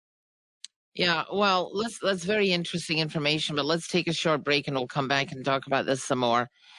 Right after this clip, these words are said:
Again, you're listening to our weekly live medical radio show where we keep you up to date on all medical solutions,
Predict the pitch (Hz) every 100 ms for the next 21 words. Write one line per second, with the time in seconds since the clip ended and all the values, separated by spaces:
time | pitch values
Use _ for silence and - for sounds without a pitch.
0 | - - 185 196 190 190 185 170 175 160
1 | 156 170 170 156 151 147 147 147 147 135
2 | 170 170 170 - 156 147 135 135 - 165
3 | - 156 110 151 - 151 143 139 139 143
4 | 165 156 139 139 139 131 135 131 127 123
5 | 113 113